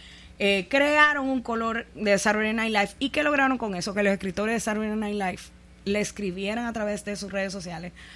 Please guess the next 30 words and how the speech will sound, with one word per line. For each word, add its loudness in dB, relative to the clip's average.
diciendo 0
que -2
qué -2
bueno, 0
que -8
qué -2
buena -2
onda -6
esa -8
marca, -6
que 6
hizo 4
eso, 0
que -2
publicó -2
en 0
el -2
New -2
York -4
Times -4
una -4
página, 0
eh, 2
hablando 4
de 2
eso -2
a 0
manera 0
de 2
anuncio -2